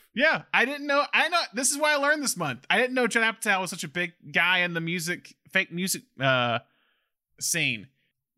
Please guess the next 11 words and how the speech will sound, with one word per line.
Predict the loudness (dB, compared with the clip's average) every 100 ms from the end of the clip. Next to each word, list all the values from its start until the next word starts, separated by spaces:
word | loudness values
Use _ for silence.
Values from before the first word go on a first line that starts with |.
| _ -10
So | -6 -4
yeah, | -2 -2 -2
anything | -2 -4 -4 -8 -12 -6
else? | -2 -2 -2 -4 -6 -6 _
Anything | -2 0
else | 0 -2
that | -8
you | -10
learned | -6 -4 -6 -8 -16 _ _ _ _ _
this | -6 -2
month? | -2 -2 -8